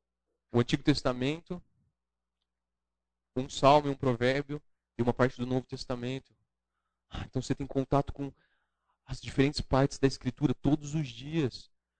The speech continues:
Você vai lá, tá escrito, leia esse trecho de Gênesis, esse trecho de Salmos, de Provérbios, então lê esse trecho de Mateus. Leia.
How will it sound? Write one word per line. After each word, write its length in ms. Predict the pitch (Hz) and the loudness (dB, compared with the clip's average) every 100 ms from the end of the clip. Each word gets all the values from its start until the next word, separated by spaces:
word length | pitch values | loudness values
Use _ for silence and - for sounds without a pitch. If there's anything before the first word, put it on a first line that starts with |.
| _ 113 | _ -16
Você 180 | - | -6
vai 100 | 139 | -2
lá, 180 | 143 147 | 0 0
tá 120 | - | 0
escrito, 380 | 143 - 147 139 | -2 0 -4 -2
leia 540 | 117 131 156 160 139 110 _ _ | 0 2 2 0 -4 -6 _ _
esse 240 | 135 147 - | 0 0 -6
trecho 380 | - 143 143 | 2 2 2
de 120 | - 123 | -6 -8
Gênesis, 340 | 127 135 117 | -6 -6 -4
esse 200 | 131 - | -6 -6
trecho 420 | - 139 143 - _ _ _ - | 2 4 4 0 _ _ _ -8
de 220 | 127 131 _ _ | -6 -6 _ _
Salmos, 400 | - 135 139 117 | -2 0 0 -4
de 80 | |
Provérbios, 640 | - 135 123 135 143 131 117 | 2 4 4 2 2 0 -6
então 240 | 127 147 | -6 -4
lê 240 | 135 135 160 | -2 -4 -4
esse 180 | 135 139 | -8 -6
trecho 320 | - 143 - | 2 2 2
de 80 | 131 | -8
Mateus. 600 | 139 - 139 143 131 - _ _ _ _ | -8 -4 -2 -2 -4 -12 _ _ _ _
Leia. 380 | 160 180 196 151 | 0 2 2 -2